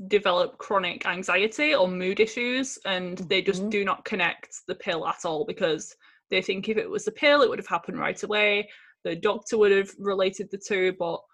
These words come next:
Speaker 1: that's why they can go on for a while and have no idea it's that little pill that they're taking every day. And that's the weird
Speaker 2: Had no
Speaker 1: thing as
Speaker 2: idea.
Speaker 1: well. Doctors say, "Oh, nothing that you eat really affects your hormones. You can eat whatever. Your diet isn't linked to your skin."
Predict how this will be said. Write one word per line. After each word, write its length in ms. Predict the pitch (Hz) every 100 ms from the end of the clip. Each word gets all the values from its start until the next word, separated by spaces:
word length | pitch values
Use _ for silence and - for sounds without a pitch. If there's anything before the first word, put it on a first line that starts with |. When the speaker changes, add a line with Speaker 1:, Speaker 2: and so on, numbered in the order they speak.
| _ _ -
Speaker 1:
that's 220 | - -
why 100 | 180
they 100 | 175
can 160 | - 196
go 100 | 175
on 100 | 190
for 120 | 185
a 60 |
while 400 | 165 175 208 233
and 140 | 190 190
have 200 | 202 190
no 180 | 185 180
idea 320 | 180 175 170
it's 240 | - - -
that 160 | 160
little 220 | 202 -
pill 240 | - - 185
that 140 | 175
they're 100 | 156
taking 360 | 170 - 175 170
every 180 | 165 175
day. 320 | 156 160 180 _ _ _ _ -
And 80 | 180
that's 180 | 214 - -
the 160 | 220
weird 220 | 196 196
Speaker 2:
Had 80 | 190
no 60 | 202
Speaker 1:
thing 100 | 196
as 80 | 180
Speaker 2:
idea. 60 |
Speaker 1:
well. 300 | 202 233 269
Doctors 600 | 233 208 - - 202 202
say, 460 | - 202 185 190 185
"Oh, 260 | - 226 190
nothing 460 | 190 214 240 220 214
that 120 | 196
you 140 | 202
eat 420 | - 202 202 - 208
really 280 | 190 190
affects 380 | 190 190 170 -
your 140 | 165 160
hormones. 540 | 208 208 214 208 202
You 80 | 196
can 120 | 190
eat 120 | 156
whatever. 540 | 175 180 185 190 196 202 - _ _ -
Your 100 | 220
diet 380 | 202 180 180 202
isn't 240 | 190 156
linked 200 | 185 -
to 60 | 208
your 100 | -
skin." 520 | - - - 196 311